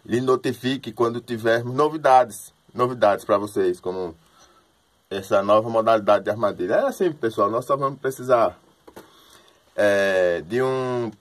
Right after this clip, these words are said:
pedaço de cinquenta centímetros de soro de baladeira, né? E dois pedacinhos de cordame, né?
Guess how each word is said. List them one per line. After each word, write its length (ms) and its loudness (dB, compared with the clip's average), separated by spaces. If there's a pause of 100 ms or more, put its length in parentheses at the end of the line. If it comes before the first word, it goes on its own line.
(120)
pedaço 400 2
de 80 -10
cinquenta 360 -4
centímetros 600 -4
de 180 -8
soro 440 -2
de 60 -10
baladeira, 840 2
né? 240 -6 (640)
E 80 -2
dois 260 0
pedacinhos 520 0
de 80 -12
cordame, 680 0
né? 220 -4